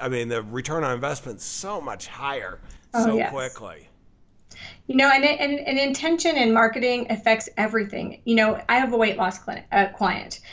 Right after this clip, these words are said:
Speaker 2: and, you know, someone coming because they just lost a baby, I mean, had a baby, my goodness, <laughs> they wanna lose weight.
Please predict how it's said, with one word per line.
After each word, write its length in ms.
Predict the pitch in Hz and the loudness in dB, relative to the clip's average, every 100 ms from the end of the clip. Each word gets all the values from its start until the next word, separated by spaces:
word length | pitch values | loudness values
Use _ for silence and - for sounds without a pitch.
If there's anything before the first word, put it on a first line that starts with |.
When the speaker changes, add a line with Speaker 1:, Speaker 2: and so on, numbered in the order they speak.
| - - - | -18 -18 -2
Speaker 2:
and, 420 | 220 220 208 208 202 - - | 4 4 4 2 -2 -10 -4
you 120 | 226 | -2
know, 160 | 208 202 | -2 -6
someone 380 | - 277 311 339 | -2 2 2 2
coming 300 | 285 269 269 | 0 0 0
because 240 | 226 240 226 | 0 0 0
they 80 | 208 | 2
just 240 | 226 - | 2 4
lost 240 | 208 208 | 4 4
a 60 | 214 | -2
baby, 440 | 202 190 180 190 - | 2 4 4 0 2
I 80 | 208 | 4
mean, 260 | 202 180 | 4 2
had 240 | - 220 202 | 2 2 4
a 40 | |
baby, 360 | 185 175 185 202 | 2 4 2 2
my 200 | 185 175 | 0 0
goodness, 420 | 185 185 214 - | 2 0 0 -2
<laughs> 20 | |
they 180 | 240 277 | 4 6
wanna 220 | 262 247 | 8 6
lose 220 | 240 214 | 4 4
weight. 380 | 226 220 196 - | 4 4 2 0